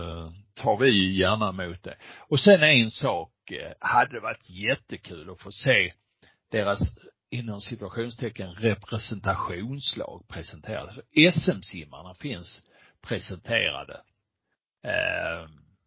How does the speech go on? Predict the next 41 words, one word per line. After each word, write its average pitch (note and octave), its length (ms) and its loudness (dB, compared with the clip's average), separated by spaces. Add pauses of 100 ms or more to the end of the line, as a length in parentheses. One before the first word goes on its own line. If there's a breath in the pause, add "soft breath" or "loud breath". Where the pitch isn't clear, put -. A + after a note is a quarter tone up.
(240)
så - 160 -6
man B2+ 160 0
vet D3+ 280 4
vilka A2+ 220 -8
som - 160 -12
ska A2 200 -4
åka G#2+ 220 -8
på G#2+ 140 -8
S C3 380 -4
M. - 100 -20 (840)
Varenda C#3 600 8 (320)
bondlag C3 800 4
i G#2+ 100 -4
division, A2 680 -10 (400)
eh, A2 80 -10
sjuttiofem A#2 840 -2
i, G#2 140 -10 (600)
i A2 40 -12
fotboll, B2 640 -2
ishockey, A#2+ 600 -2
handboll G2+ 580 -2
och G#2 80 -10
sånt G2+ 220 -12 (280 loud breath)
har D3+ 220 6
ju A#2 60 10
laguppställningar A2 1080 2
och G2+ 100 -10
visar A#2+ 340 -2
vilka F#2+ 260 -10
som G#2+ 180 -12
är G#2 80 -8
med B2 200 -4
i F#2+ 60 -2
representationslaget. G2+ 1080 -10
Det C#3 120 -4
ska - 160 -6
vi F#2+ 100 -6
ha F2+ 140 -4
i D2 60 -10
simning G2 500 -4
också. - 380 -14